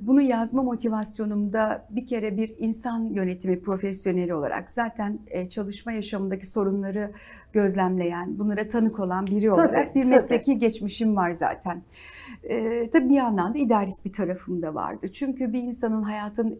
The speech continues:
Speaker 1: e, uz-, en uzun süresini getirdiği yer iş yeri. E, yani evinde
Speaker 2: Evet.
Speaker 1: geçirdiği, uyanık geçirdiği süre çok kısa.
Speaker 2: Çok kısa gerçekten,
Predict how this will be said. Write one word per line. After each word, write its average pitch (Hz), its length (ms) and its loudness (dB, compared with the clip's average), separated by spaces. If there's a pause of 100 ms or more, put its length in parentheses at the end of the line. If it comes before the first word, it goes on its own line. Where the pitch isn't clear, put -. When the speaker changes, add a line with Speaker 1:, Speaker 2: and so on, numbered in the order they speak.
Speaker 1:
e, 214 280 -2
uz-, 220 380 -6
en 262 200 2
uzun 185 440 -2
süresini 185 540 -2
getirdiği 185 600 -2
yer 302 160 -2
iş 349 280 4
yeri. - 280 -4 (840)
E, 214 380 8
yani 175 220 2
evinde 262 340 8
Speaker 2:
Evet. - 80 8
Speaker 1:
geçirdiği, 247 520 4
uyanık 254 380 10
geçirdiği 220 420 2
süre 277 380 0
çok 311 280 0
kısa. 220 300 2
Speaker 2:
Çok - 220 4
kısa 185 260 -4
gerçekten, 175 380 6